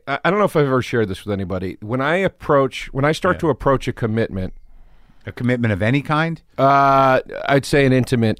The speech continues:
Speaker 1: romantic commitment,
Speaker 2: Okay.
Speaker 1: mostly, um, 'cause I don't have a problem making friends,
Speaker 2: Yeah.
Speaker 1: you know, and all that stuff. But a lot of the time when I approach a, an intimate thing,
Speaker 2: Are they really your friends, though, Joe?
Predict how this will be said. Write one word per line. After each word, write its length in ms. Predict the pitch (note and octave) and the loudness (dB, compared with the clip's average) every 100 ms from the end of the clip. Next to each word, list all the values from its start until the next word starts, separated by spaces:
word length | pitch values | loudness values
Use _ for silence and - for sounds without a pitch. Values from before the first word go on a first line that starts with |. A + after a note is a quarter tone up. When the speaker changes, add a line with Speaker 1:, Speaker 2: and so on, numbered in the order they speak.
| - | -4
Speaker 1:
romantic 580 | A2 A2+ A2+ G#2+ G#2 - | 0 2 2 0 -2 -4
commitment, 480 | G#2+ F#2+ F2+ F#2 - | -2 -2 -4 -8 -8
Speaker 2:
Okay. 80 | A#2 G#2 | -2 0
Speaker 1:
mostly, 320 | G2+ G#2 F#2+ E2+ - - - - | 0 0 -2 -6 -16 -20 -14 -2
um, 460 | A#2 A#2 A2+ A2 A#2 - | 2 4 4 0 -6 -14
'cause 140 | - B2+ | -4 0
I 40 | |
don't 120 | D#3+ | 4
have 60 | E3 | 4
a 100 | C#3+ | 2
problem 260 | - C#3 C3 | 2 2 2
making 240 | B2 A#2+ | 0 -2
friends, 580 | A2 D#3+ C#3 G#2 G#2 - | 0 2 2 2 -2 -2
Speaker 2:
Yeah. 280 | A2+ G2+ G2+ | 0 0 0
Speaker 1:
you 140 | A2+ | -2
know, 160 | A2 A2 | 0 0
and 100 | A2+ | 0
all 80 | A2+ | 2
that 180 | A2+ | 2
stuff. 220 | - G2 F2 - - - _ - _ - | 0 -8 -10 -14 -20 -20 _ -20 _ -2
But 140 | C#3 | 0
a 80 | C3+ | 2
lot 300 | C3 C#3+ E3 | 2 4 4
of 40 | F3 | 2
the 80 | |
time 280 | D#3+ D3 C3+ | 0 2 2
when 100 | B2 | 2
I 40 | A#2+ | 0
approach 440 | - B2 A#2 - - | 2 2 2 -4 -4
a, 40 | A2+ A2+ | 0 0
an 100 | A2+ | 0
intimate 440 | A#2 B2 A#2 A2+ G2+ | 0 0 0 0 0
thing, 140 | A#2 | 0
Speaker 2:
Are 60 | C#3+ | 2
they 100 | F3 | 2
really 240 | F3 F3+ | 2 2
your 100 | D3+ | 0
friends, 300 | B2 B2+ B2+ | -2 -2 -2
though, 160 | A#2 B2 | -2 -6
Joe? 300 | A#2 A#2+ A2 | -6 -10 -12